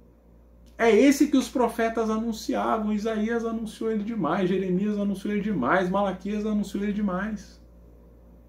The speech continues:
Essa foi uma vinda do Senhor,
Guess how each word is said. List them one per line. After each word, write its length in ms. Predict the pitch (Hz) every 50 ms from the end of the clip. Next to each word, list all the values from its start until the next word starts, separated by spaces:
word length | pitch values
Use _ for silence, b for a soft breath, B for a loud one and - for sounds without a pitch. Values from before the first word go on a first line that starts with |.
| - - - - - - b b b b b b b b b -
Essa 340 | 180 190 202 196 - - 196
foi 280 | - - - 190 185 185
uma 220 | 185 175 160 156
vinda 420 | 147 135 147 156 165 160 156 160
do 140 | 151 147 156
Senhor, 460 | - - - 185 180 156 139 139 123